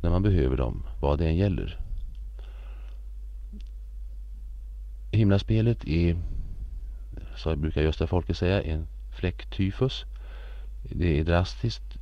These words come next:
Jag tror att det är en hjärteangelägenhet. Det är inte så viktigt vad man har för roll.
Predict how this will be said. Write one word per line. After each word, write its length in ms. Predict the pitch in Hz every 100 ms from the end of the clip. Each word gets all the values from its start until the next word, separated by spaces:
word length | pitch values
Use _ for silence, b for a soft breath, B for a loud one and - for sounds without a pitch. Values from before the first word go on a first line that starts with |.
| - -
Jag 160 | 92
tror 260 | - 104 87
att 120 | 98
det 420 | 98 85 85 67
är 60 | 82
en 280 | 87 87 -
hjärteangelägenhet. 1500 | - 98 - - - 85 82 82 82 85 92 87 - - - - - - - B B B B B B B - -
Det 60 | -
är 40 |
inte 160 | 95 95
så 100 | 107
viktigt 340 | 107 - 92
vad 120 | 85 80
man 100 | 85
har 120 | 71
för 140 | -
roll. 480 | 82 87 50 50